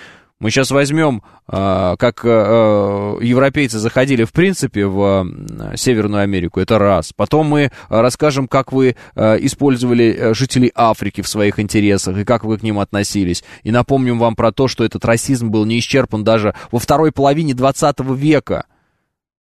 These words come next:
в С Ш А, ну, например, да. И вот только щас вроде бы у них эта вся история как-то, м, прошла. И то, и то.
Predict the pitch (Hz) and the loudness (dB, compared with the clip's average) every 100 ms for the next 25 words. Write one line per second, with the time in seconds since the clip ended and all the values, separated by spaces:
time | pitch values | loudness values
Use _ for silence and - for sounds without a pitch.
0 | _ _ _ _ _ _ _ - - 113 | _ _ _ _ _ _ _ -8 -4 -2
1 | 117 104 92 117 135 131 135 127 113 95 | 2 2 2 0 0 2 2 2 0 0
2 | 95 110 123 110 113 123 131 123 - 139 | 0 2 2 2 0 -2 -2 -2 0 2
3 | 135 - 117 117 104 98 101 101 101 98 | 2 -2 -2 -2 -2 -4 -4 -4 -6 -6
4 | - 87 - 92 90 - 104 92 90 90 | -6 -6 -2 -2 -2 0 0 0 -2 -6
5 | - - - - - - - - 117 - | -6 -10 -12 -20 -12 -10 -8 -2 -2 0
6 | 127 135 143 151 _ _ _ _ _ - | 2 2 2 -4 _ _ _ _ _ -8
7 | 110 - 98 87 - _ _ _ _ _ | -4 0 0 0 -6 _ _ _ _ _
8 | _ _ _ _ _ _ _ _ - 110 | _ _ _ _ _ _ _ _ -4 -4
9 | - 95 - | -2 -2 -2